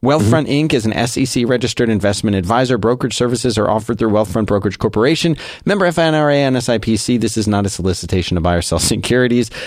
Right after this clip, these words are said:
Speaker 1: Investing in securities involves risks, Merlin, and, uh, there is a possibility of losing money. Past performance is no guarantee of future results. Please visit wealthfront dot com to read the full disclosure.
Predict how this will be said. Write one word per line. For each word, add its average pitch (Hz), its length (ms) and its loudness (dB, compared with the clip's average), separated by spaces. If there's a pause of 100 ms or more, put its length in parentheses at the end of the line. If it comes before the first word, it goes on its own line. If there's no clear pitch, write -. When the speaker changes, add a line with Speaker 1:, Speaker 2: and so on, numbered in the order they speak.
(100)
Speaker 1:
Investing 147 540 2
in 156 80 2
securities 147 480 0
involves 131 340 0
risks, 151 460 0
Merlin, 107 420 0 (320)
and, 123 300 2
uh, 120 240 4
there 127 200 2
is 123 200 2
a 127 60 -2
possibility 135 600 0
of 127 100 -4
losing 135 300 2
money. 127 260 2
Past 107 280 -4
performance 120 420 -2
is 110 100 -2
no 110 140 0
guarantee 104 420 0
of 101 80 0
future 104 280 0
results. 107 340 0
Please 107 220 0
visit 101 220 0
wealthfront 92 320 -2
dot 87 180 -2
com 90 200 0
to 87 60 0
read 82 100 0
the 87 60 -6
full 80 140 -4
disclosure. 92 600 -2